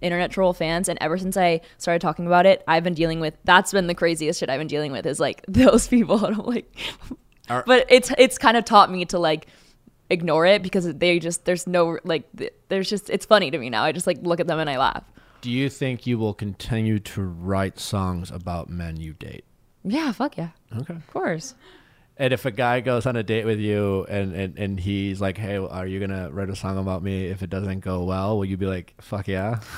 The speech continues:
Speaker 1: Well, it, it, uh, don't flatter yourself. It's like, I, it takes a lot for me to actually write a song about someone.
Speaker 2: Okay.
Speaker 1: Like, I've dated, fully dated guys and never written a song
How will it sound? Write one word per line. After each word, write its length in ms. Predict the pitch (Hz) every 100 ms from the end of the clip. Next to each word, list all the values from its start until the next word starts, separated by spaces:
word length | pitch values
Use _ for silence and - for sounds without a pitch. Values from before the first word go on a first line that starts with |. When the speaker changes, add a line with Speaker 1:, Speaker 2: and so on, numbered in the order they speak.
| - - -
Speaker 1:
Well, 340 | 311 330 285 -
it, 180 | 285 - 311 -
it, 240 | 247 - 208 - -
uh, 120 | 214 214 -
don't 180 | 285
flatter 260 | 311 - 190
yourself. 440 | 151 170 - 175
It's 100 | -
like, 220 | 208 180 -
I, 220 | - 202 226
it 180 | -
takes 220 | - 302 -
a 40 |
lot 220 | 196 196
for 60 | 208
me 100 | 190
to 60 |
actually 300 | 165 170 180
write 180 | 170 165
a 40 | 170
song 280 | 180 165
about 320 | 135 165 147 -
someone. 280 | 160 127
Speaker 2:
Okay. 60 | 135
Speaker 1:
Like, 120 | 165 -
I've 260 | 214 208
dated, 380 | - 196 196 -
fully 400 | - 208 226 220
dated 300 | 175 185 165
guys 180 | 156 160
and 140 | 160
never 260 | 165 165 170
written 220 | 160 -
a 80 | 156
song 320 | - 156 135